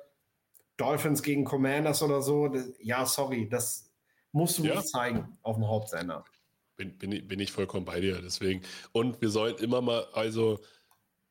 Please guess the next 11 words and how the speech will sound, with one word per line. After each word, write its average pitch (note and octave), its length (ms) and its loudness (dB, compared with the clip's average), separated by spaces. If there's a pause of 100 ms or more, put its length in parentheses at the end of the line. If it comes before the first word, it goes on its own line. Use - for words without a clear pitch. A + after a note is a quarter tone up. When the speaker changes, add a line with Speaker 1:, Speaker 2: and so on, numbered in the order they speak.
(260)
Speaker 2:
Dankbarkeit, C3+ 920 -2 (680)
N A#2+ 160 0
F B2+ 160 2
L A2 420 2
im G2+ 120 -6
frei A2 380 0 (160)
empfangbaren G2+ 840 -2
T G#2 100 -10
V F#2 480 -2 (800)
ist - 260 -8
krass. - 600 -4